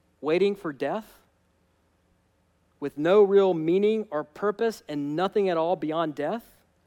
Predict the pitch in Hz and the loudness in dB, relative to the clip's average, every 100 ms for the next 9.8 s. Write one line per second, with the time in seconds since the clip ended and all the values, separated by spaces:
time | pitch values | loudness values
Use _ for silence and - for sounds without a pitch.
0 | _ _ _ _ _ _ _ _ 214 - | _ _ _ _ _ _ _ _ 0 2
1 | - - 180 156 - 175 262 269 _ _ | 2 4 4 2 2 0 0 -6 _ _
2 | _ _ _ _ _ - 233 262 262 233 | _ _ _ _ _ -4 0 2 2 0
3 | 214 220 226 233 233 220 151 233 294 190 | 4 4 6 4 4 2 2 4 4 4
4 | 190 214 214 - 240 285 190 180 - 254 | 0 2 0 2 2 2 0 -2 0 0
5 | - 185 190 190 175 175 220 214 285 294 | 0 0 0 -2 -2 2 4 6 4 2
6 | 170 123 95 _ _ _ _ _ _ _ | 0 -2 -12 _ _ _ _ _ _ _
7 | _ _ _ _ _ _ - 285 233 240 | _ _ _ _ _ _ 6 8 8 4
8 | 208 190 156 269 285 226 202 214 190 - | 0 -2 4 6 6 4 2 0 -2 -2
9 | 262 311 302 - 262 262 254 | 2 2 2 2 4 4 0